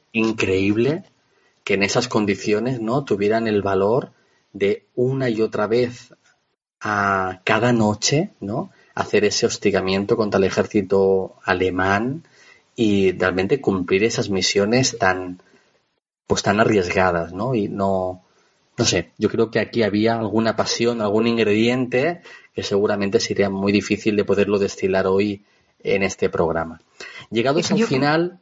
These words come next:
Speaker 1: Marta, ¿sí?
Speaker 2: perdona, Tony, no, yo quería decir que, que seguramente, y enlazo con, con el fe-, con, ¿no? con, con ese cierre tan bonito que, que hacía, eh, Darío, es, eh, tiene mucho que ver con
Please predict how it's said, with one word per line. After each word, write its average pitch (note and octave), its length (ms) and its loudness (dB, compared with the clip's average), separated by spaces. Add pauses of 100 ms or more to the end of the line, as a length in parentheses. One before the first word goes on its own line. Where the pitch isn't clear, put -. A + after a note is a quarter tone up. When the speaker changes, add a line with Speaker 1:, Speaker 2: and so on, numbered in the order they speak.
Speaker 1:
Marta, B2+ 460 0
¿sí? F3+ 80 0
Speaker 2:
perdona, G3+ 260 0
Tony, G#3+ 260 0
no, A3+ 200 2
yo G#3+ 140 0
quería G#3 200 0
decir G3 360 -2
que, F3 480 0
que F#3 100 -4
seguramente, G3 680 0
y F#3 120 0
enlazo F3 420 0
con, F3 540 0
con F3 180 0
el E3 100 -4
fe-, - 320 -10
con, E3+ 260 -6
¿no? F3 160 2
con, E3+ 380 0
con E3+ 180 0
ese F3 360 -2
cierre F3+ 300 0
tan F3+ 280 0
bonito F3 420 0
que, F3 340 0
que F3+ 80 -2
hacía, E3+ 520 0 (580)
eh, E3+ 340 0
Darío, F3+ 520 2
es, F3 340 -2
eh, - 320 -2
tiene F#3+ 180 0
mucho G3 260 -2
que F#3 140 0
ver F3+ 260 0
con F3 1400 0